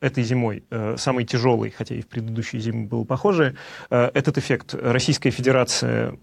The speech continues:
бьёт по критической инфраструктуре, по энергоинфраструктуре. Люди сидят без света, без, э, тепла в самый холод. Ну, они не начинают думать про то, что вот бы закончить войну. Что же Зеленский такой несговорчивый? Нет, они говорят: "Мы вас ненавидим, тех, кто сидит в России,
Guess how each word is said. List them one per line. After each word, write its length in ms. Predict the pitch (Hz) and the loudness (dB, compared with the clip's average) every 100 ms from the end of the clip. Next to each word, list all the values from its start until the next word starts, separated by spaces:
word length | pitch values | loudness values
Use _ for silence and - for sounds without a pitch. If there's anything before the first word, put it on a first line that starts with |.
| - | -4
бьёт 380 | 117 123 131 131 | 0 4 4 2
по 460 | - 117 113 113 | -2 0 2 -2
критической 540 | - 117 127 - - 117 | -4 -6 -6 -10 -8 -8
инфраструктуре, 600 | 107 - - - 220 190 | -8 -10 -12 -2 2 2
по 200 | - 127 | 4 4
энергоинфраструктуре. 1040 | 139 175 156 143 - - 131 - 135 123 | 6 6 4 2 -4 -10 -12 -2 0 0
Люди 260 | 120 131 131 | 2 0 0
сидят 280 | - 117 110 | 0 0 0
без 180 | 107 | -4
света, 360 | - 127 117 117 | -2 -2 -2 -6
без, 480 | 104 113 110 - - | -4 -2 -2 -4 -4
э, 200 | 113 110 | -4 -4
тепла 460 | - - 113 110 113 | -6 -6 -2 0 -2
в 300 | 107 113 113 | -4 -4 -4
самый 220 | 135 135 | -2 0
холод. 240 | - 277 - | 2 0 0
Ну, 380 | 175 196 - - | 2 2 0 0
они 200 | 175 180 | 2 4
не 180 | 185 190 | 4 4
начинают 500 | 170 - 156 208 156 | 2 2 2 2 0
думать 300 | 175 185 147 | 0 0 0
про 160 | - | -4
то, 100 | - | -6
что 380 | 131 - 127 123 | -8 -4 0 0
вот 280 | 117 113 165 | -2 0 0
бы 120 | 208 | 2
закончить 400 | 190 185 180 - | 2 2 -2 -4
войну. 260 | 165 165 123 | -4 -2 -2
Что 160 | - 185 | -4 -6
же 80 | |
Зеленский 440 | 170 185 180 - 160 | 0 2 2 0 -4
такой 220 | 151 156 | 0 2
несговорчивый? 580 | 143 139 147 131 - 127 | 2 4 4 4 -2 -2
Нет, 160 | 135 | -2
они 120 | 123 127 | 0 2
говорят: 340 | 127 123 - | 2 2 0
"Мы 200 | 135 139 | 2 2
вас 320 | 113 175 233 - - - | 4 2 2 -6 -14 -4
ненавидим, 580 | 143 180 185 127 113 113 | 2 6 6 4 0 -4
тех, 200 | - 131 | -2 -4
кто 180 | - 120 | -2 -6
сидит 420 | 110 120 120 - - | -4 -2 -4 -4 -8
в 640 | 110 110 127 123 120 120 | -8 -4 0 0 -2 0
России, 460 | - - 220 175 | 0 0 0 0